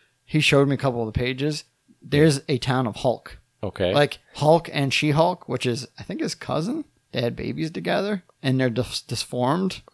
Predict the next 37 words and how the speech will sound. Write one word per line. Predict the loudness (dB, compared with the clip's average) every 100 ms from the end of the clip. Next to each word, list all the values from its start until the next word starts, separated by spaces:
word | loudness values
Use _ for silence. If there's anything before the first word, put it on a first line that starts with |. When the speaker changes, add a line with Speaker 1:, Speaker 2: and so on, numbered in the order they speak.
| -14
Speaker 2:
Oh, | -6 -4
wonderful. | -2 -2 0 0 0
Speaker 1:
So, | 4 4
like, | 4 2
you | 4
might | 4
go | 6 6
to, | 6
like, | 4 4 0
a |
town | -6 -4 0 2 2 -2
in | -2
the | -2
future, | 0 -2 0 0 -2 -6 _ _ -2
and | -2
it's |
just, | 0 0
like, | 0 -2 _
disformed, | -2 0 0 0 0 2
like, | 2 0
inbred | -2 0 0 0
Hulk | -2 -2
babies. | -4 -4 -6 -10 -12 -12 -16 -16 -18 -20 _
Speaker 2:
Great. | 0 0 0 -6 _ _ _
Speaker 1:
And | -4 -2
they | -2
eat | -2 -4
each | -6 -6
other. | -6 -4 -8 -12 _ _
Speaker 2:
Oh, | -4
wonderful! | 0 0 -2 -2 -4 -4 _ _
Yeah, | -2
it's | -2 0
a |
messed | -2 0
up | -4
comic. | 0 0 0 -6